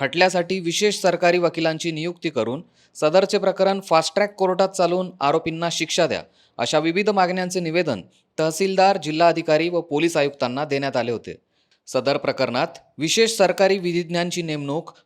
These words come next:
आरोपीविरुद्ध लवकरात लवकर दोषारोपपत्र व सदरचा खटला जलद गतीने चालवण्याचे व आरोपीस कडक शिक्षा देण्याचे आश्वासन मिळाल्यानंतर जमाव शांत झाला होता.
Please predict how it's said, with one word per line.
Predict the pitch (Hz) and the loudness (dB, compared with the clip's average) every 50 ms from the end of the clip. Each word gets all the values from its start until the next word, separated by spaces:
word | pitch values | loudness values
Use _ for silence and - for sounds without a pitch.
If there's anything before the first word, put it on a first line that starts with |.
| _ _ | _ _
आरोपीविरुद्ध | - 131 139 156 175 175 175 170 165 170 180 170 151 180 | 0 2 4 4 2 2 2 0 2 2 0 0 2 2
लवकरात | 175 165 156 156 156 - 175 202 214 - | 4 6 4 4 4 2 2 2 2 4
लवकर | 190 180 180 175 190 185 180 | 2 2 2 4 2 0 2
दोषारोपपत्र | 160 165 160 - 170 160 160 165 165 - - 160 165 - - 110 87 - _ _ _ _ _ - | 2 -2 0 2 0 2 2 0 -2 -2 -4 -4 -2 -2 -6 -6 -6 -8 _ _ _ _ _ -4
व | 120 127 | -4 -2
सदरचा | - 135 127 151 156 165 - 196 180 | -2 -2 0 0 0 0 0 -2 0
खटला | 180 165 165 - 131 127 143 170 143 131 | -2 -4 -4 -2 0 0 0 -2 -4 -2
जलद | 143 156 180 190 185 | 0 2 2 2 2
गतीने | 175 185 185 - 180 185 | 0 0 0 0 -6 -6
चालवण्याचे | 180 - 175 165 165 170 170 170 165 151 - - 113 87 - _ _ _ _ _ - | -2 2 2 2 2 2 0 0 -4 -4 -4 -6 -10 -10 -10 _ _ _ _ _ 0
व | 143 | 2
आरोपीस | 156 160 165 180 180 - 190 196 185 - | 2 4 4 2 0 0 -4 -4 -4 -8
कडक | - - 180 185 214 208 | -4 -2 2 2 2 0
शिक्षा | - - 185 175 - 202 196 | 0 -6 -6 -4 0 0 0
देण्याचे | 185 185 180 180 180 175 - 196 - - | 2 0 -2 -2 -4 -2 -2 -4 -2 0
आश्वासन | 156 156 156 - - 185 180 180 220 208 | 0 0 0 0 -4 -4 -2 -2 -4 -4
मिळाल्यानंतर | 202 190 175 165 165 160 151 143 131 117 104 - 113 143 | -2 0 0 2 2 0 -2 -2 -6 -6 -4 -4 -4 -4
जमाव | 147 127 135 139 151 165 175 | -2 -4 -2 -2 0 -2 -2
शांत | 160 - 165 156 156 156 | -2 -4 -4 -4 -2 -4
झाला | 156 151 135 123 123 | -2 0 0 0 0
होता. | 120 110 - 92 | -2 -4 -6 -10